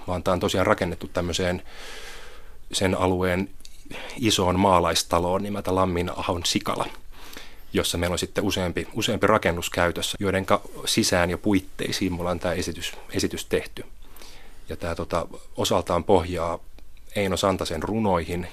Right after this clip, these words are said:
ja toisaalta tässä on semmonen, tota, aikaperspektiivin jotenkin kysymys. Se, se talo on, tota, sijaitsee ihan lähellä Nelostietä, et siinä tavallaan näkee ja kuulee sen tien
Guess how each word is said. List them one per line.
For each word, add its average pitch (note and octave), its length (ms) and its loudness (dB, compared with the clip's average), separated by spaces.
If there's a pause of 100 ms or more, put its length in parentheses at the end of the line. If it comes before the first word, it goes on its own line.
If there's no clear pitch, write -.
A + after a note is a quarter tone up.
ja F#2+ 80 -4
toisaalta F2 380 0
tässä - 260 -4
on F2 60 -6
semmonen, E2 400 -4
tota, F#2 240 -2 (400)
aikaperspektiivin - 1400 0
jotenkin - 460 -8 (480)
kysymys. - 420 -4
Se, - 120 -2 (280)
se - 160 -2
talo F#2 380 2
on, D#2+ 120 -6
tota, - 260 -4 (560)
sijaitsee F2 640 0
ihan F#2+ 200 0
lähellä F2 240 0
Nelostietä, F2 720 0 (680)
et - 100 -8
siinä F2 220 -2
tavallaan E2+ 340 -2
näkee - 280 -6
ja - 160 -12
kuulee E2+ 300 -4
sen F2 180 -10
tien F2 340 -4